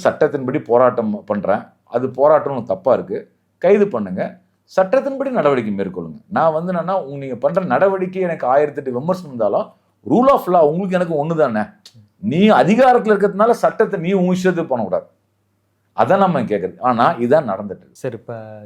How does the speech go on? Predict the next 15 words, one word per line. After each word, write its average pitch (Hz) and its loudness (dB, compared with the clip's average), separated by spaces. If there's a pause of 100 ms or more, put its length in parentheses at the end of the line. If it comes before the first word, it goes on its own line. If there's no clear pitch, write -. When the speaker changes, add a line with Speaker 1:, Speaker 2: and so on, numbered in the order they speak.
Speaker 2:
இறுதியில 175 -4
இந்த 160 -6
போராட்டமா 143 -4
இருக்கட்டும், 131 -4
இந்த 117 -4
இது 131 -6
எப்படி 151 -4
முடியும்னு 127 -8
நினைக்கிறீங்க? 101 -14 (1000)
Speaker 1:
இல்ல 170 4
தோழர், 127 6
இந்த 127 2
போராட்டம் 104 2
வந்து 92 -2
என்னன்னா, 80 -2